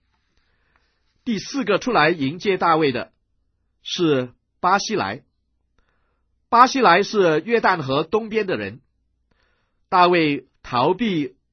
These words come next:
亚沙龙，逃到约旦河东马哈念的旷野。巴西莱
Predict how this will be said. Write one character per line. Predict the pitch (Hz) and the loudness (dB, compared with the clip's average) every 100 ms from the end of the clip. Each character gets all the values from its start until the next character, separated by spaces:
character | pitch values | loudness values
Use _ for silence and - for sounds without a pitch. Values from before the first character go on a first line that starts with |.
| _ _ _ | _ _ _
亚 | 175 160 | -2 0
沙 | 190 170 | 2 0
龙， | 117 123 - _ _ _ _ _ | 0 -6 -16 _ _ _ _ _
逃 | - 123 | -6 -4
到 | 151 160 127 120 _ | 2 4 4 0 _
约 | 214 220 | -2 0
旦 | 196 143 | 2 0
河 | 120 | -4
东 | 131 156 160 _ _ _ _ _ | -4 -6 -8 _ _ _ _ _
马 | 127 123 123 | -6 -2 0
哈 | 214 214 | 2 2
念 | 214 180 | 0 0
的 | 175 - | -2 -2
旷 | - 185 135 | -2 -2 -2
野。 | 101 - _ _ _ _ _ _ _ _ _ | -8 -10 _ _ _ _ _ _ _ _ _
巴 | 165 | 0
西 | 175 190 | 2 0
莱 | 147 131 143 | 2 2 0